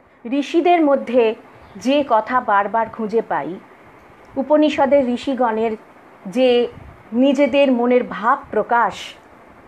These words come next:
কাদের সঙ্গে? না, তাদের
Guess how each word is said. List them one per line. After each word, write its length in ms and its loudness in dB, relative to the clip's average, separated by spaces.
কাদের 320 0
সঙ্গে? 380 -10
না, 80 -2
তাদের 280 -2